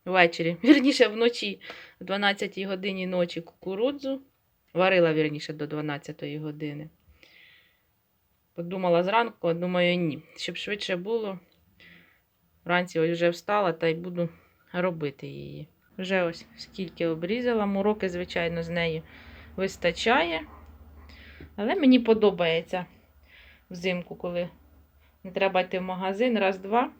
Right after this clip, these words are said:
і кукурузка в тебе вже є на салат. А тут, хто дивився вчора відео, що ми груші обрізали і обривали, ось поставила варення варитися. Воно зараз прокипить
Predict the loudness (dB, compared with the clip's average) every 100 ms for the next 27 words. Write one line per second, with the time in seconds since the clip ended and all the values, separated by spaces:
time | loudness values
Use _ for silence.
0 | -8 -6 -6 -4 -2 0 -2 -6 -6 -4
1 | -2 -4 -4 -8 -8 -12 -14 _ _ _
2 | _ _ _ -20 -14 -12 -10 -6 -4 -4
3 | -6 -10 _ _ _ _ _ -6 -4 -4
4 | -10 -12 -8 -4 -2 -4 -4 -6 -4 -2
5 | -2 -4 _ -16 -8 -8 -4 -6 -6 -8
6 | -6 -8 -10 -18 -18 -6 -2 -2 -4 -10
7 | -10 -20 -20 -20 -20 -12 -10 -6 -6 2
8 | 4 6 2 0 -2 -2 -2 -2 -2 -4
9 | -8 -12 -10 -8 -8 -10 -10 -2 -2 0
10 | -2 -4 -10 _ _ -20 -20 -20 _ 0
11 | 2 4 2 0 -4 -8 -14 -10 -6 -4
12 | -4 -8 -14 -10 -8 -4 -2 -2 -4 -8
13 | -6 -6 -6 -4 -4 -6